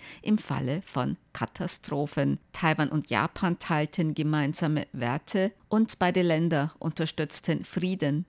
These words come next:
einen freien und offenen Indo-Pazifik und eine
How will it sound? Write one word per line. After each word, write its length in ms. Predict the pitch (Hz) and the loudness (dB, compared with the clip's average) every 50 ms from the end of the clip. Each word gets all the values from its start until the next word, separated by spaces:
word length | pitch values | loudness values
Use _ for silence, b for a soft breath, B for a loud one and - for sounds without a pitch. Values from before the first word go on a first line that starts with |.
| _ - | _ -2
einen 260 | - 165 156 147 156 | 0 2 2 2 0
freien 460 | - - 156 139 147 165 185 196 196 | -2 -2 -2 0 2 2 2 0 0
und 260 | - 180 180 - - - | -2 -2 -4 -4 -2 0
offenen 500 | 147 160 160 - - 165 160 160 156 - - | 0 0 0 2 0 2 2 2 2 0 0
Indo-Pazifik 1160 | - 175 175 165 170 - - 175 156 - - - - 165 156 - - - 190 - - - - - | 2 2 2 2 2 0 -2 -2 -4 -4 -2 -2 -2 -2 -2 -2 -2 -4 -4 -4 -6 -10 -6 0
und 220 | - 202 180 - - | 2 2 2 2 0
eine 280 | - 175 180 180 185 | 2 2 4 4 4